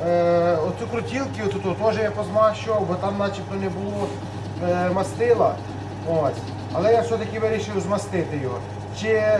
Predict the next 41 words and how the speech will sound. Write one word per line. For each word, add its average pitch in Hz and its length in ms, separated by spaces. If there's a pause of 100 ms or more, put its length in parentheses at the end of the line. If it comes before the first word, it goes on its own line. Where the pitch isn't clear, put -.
(100)
корисно 240 420
його 220 160
розбирати 214 500
і - 20
змащувати? 170 480
Чи 196 60
краще, 226 380
якщо 220 260
робить, 233 340
доробить, 180 440
не 190 100
лізь? 202 240
Не, 175 160
як 175 80
то 196 100
кажуть, 196 320 (500)
в 165 40
мене 208 180
один 208 240
товариш, 214 380 (420)
я 190 100
запитав 196 400
за 196 80
автомобіль, 196 560
чи 180 60
треба 196 260
там 185 240
змастити 185 420
один 180 180
агрегат. 160 540
Він 180 160
каже: 196 260 (420)
«Руслане, 208 500 (580)
якщо 233 380
він 294 160
робить 294 440 (280)
правильно, 170 520
не 214 120
заважай 262 600
йому 240 140
працювати». 226 840